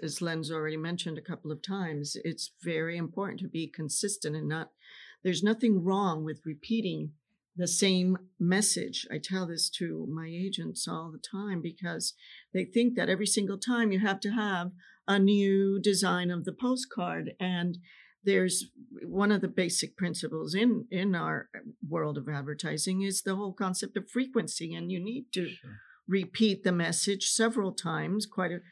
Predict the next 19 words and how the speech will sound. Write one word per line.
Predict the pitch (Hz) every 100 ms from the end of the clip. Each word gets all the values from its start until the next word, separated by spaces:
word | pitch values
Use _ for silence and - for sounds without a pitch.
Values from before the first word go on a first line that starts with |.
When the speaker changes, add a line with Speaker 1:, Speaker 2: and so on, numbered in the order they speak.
| - - _ -
Speaker 1:
few | 269
times | - 202 180 170
in | 170
today's | - 170 160 156
competitive | - 156 160 160 151 147
world | 160 156 185 226 - _ _ -
to, | 208 175 - -
to | 202
get | 170 196
it | 175
across. | 160 - 240 214 160 151 -
So, | 202 180 175 175 - - - -
um, | 185 180 170 170 170 175 - - - _
so | - 190 170
again, | 170 185 170
consistency | 180 170 226 220 220 220 214 226 208 208
and | 156 160
repetition, | 165 - - 233 220 - 214 208 214 - _ _ _ - -
um, | 165 147 151 - -